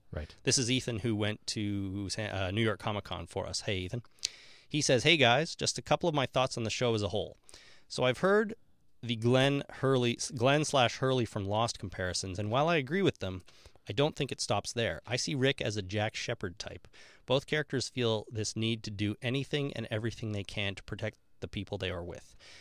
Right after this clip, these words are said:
Speaker 2: This inherent trait is demonstrated the most in the scene where Rick is talking to a chained-up Merle Dixon in episode number two.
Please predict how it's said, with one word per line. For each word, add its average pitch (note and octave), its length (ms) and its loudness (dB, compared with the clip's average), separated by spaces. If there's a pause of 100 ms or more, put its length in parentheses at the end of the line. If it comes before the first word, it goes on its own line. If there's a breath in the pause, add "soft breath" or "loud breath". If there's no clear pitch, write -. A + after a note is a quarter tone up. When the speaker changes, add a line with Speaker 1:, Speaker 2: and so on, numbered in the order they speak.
(160 loud breath)
Speaker 2:
This - 180 0
inherent D#3+ 400 -4
trait B2 340 -2
is G2 100 -8
demonstrated B2 580 -4
the A#2 60 -2
most G2+ 340 -2
in G2 100 -8
the F2 60 -4
scene A2+ 300 -4
where F#2+ 160 -2
Rick G#2+ 200 -4
is - 180 -4 (240)
talking A#2 400 -6
to - 100 -10
a F#2+ 60 -6
chained-up C3 480 -4
Merle A#2 260 0
Dixon G#2 340 -2
in F#2 120 -6
episode G#2 380 -6
number G2 260 -8
two. F#2+ 240 -8